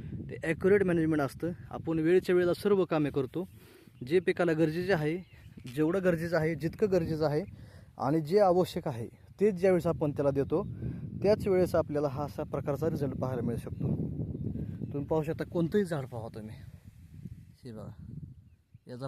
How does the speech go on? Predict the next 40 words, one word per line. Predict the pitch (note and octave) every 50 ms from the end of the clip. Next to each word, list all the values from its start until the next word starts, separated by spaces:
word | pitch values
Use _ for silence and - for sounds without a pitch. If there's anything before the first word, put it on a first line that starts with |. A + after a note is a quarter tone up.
| -
फुटवा | - B2+ C3 B2 B2
पहा, | A#2+ - A#2+ A2+ A#2 A#2+ A#2 A#2 _ _ _ _ _ - - - - - - - - - - - - - - -
याचाही | - B2+ A#2 A2 D3+ D3 D3
फुटवा | - - C3+ - B2 A#2+
पाहू | A#2 - B2+ A#2+
शकता | G#2+ - A#2 - B2 G#2
तुम्ही | B2 A#2+ A#2
खालून. | - - A#2+ A#2+ B2+ B2+ A#2+ - - - - - - - _ -
हे | - C#3
झाड | C3+ C#3 D3 D3+ C#3+ -
थोडं | - D3+ D#3 C#3+
लहान | C#3 C#3+ C3+ C#3+ D3
आहे, | C#3+ B2+ A#2 G#2 - - - - _ _ _ - - - -
तरी | D3+ E3
पण | F3 - F3+ E3+
तुम्ही | D3+ D#3 D3+ C#3+
ह्याचा | C#3+ B2+ C3
फुटवा | - - B2 C3+ B2 A#2+
पाहू | A2+ B2 B2
शकता, | A#2 A#2 A#2+ - - - - D#3 - - - - - - - - - - - - - - - -
कशा | C#3+ C3 - C3+
प्रकारे | D3 C#3 A#2 C3+ B2 B2
निघण्यास | B2+ B2 A#2+ A#2 A2
सुरुवात | - - B2 B2 A#2
झालेली | A2 A#2 A#2+ A2+ G#2+
आहे. | A2 G#2+ G#2 -
लहानमध्ये | - A#2 B2+ B2+ C3+ C3 B2+ B2 B2+
आहे | B2 B2 A#2+ - - - -
फुटवा, | - C#3 - A#2+ B2 B2
पण | - - F3+ F#3+ - - - _ _ _ _ _ _ -
सुरुवात | - D#3+ D#3+ E3+ D#3+
झालेली | D3 C3+ C3 A#2
आहे | A#2 A#2
निघण्यासाठी | A2+ A2+ A2 G#2+ G#2+ - - G#2+ -
चांगल्यापैकी. | - B2 A2+ A2 G2+ G2 F#2+ - - - - - - - - - - - - - - - - - -
याचा | A#2+ B2+ C3 D3
पाहू | C#3 C3+ C3 C3 B2
शकता | A2+ B2 G#2+
तुम्ही | A#2 A#2 B2 A#2+
फुटवा, | A2 - A#2+ A2+ A2 A2+